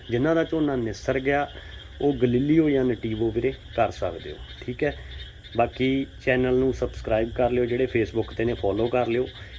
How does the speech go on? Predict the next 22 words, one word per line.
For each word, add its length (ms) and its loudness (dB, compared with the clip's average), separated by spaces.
ਇਹੀ 280 4
ਦੱਸਣਾ 380 2
ਸੀ, 260 4
ਜਿਹੜੇ 200 6
ਕੁਮੈਂਟ 420 4
ਆਏ, 220 6
ਫੰਗਸ 340 6
ਦਾ 120 6
ਅਟੈਕ 280 2
ਵੱਧ 240 2
ਜਾਣਾ। 240 2
ਹੁਣ 260 -2
ਸੁੰਡੀ 420 4
ਹੈ 60 6
ਜਿਹੜੀ 320 4
ਉਹ 60 -4
ਪੱਤਾ 300 8
ਲਪੇਟ 300 4
almost 500 2
ਮਰ 220 4
ਗਈ 220 -2
ਹੋਣੀ, 260 0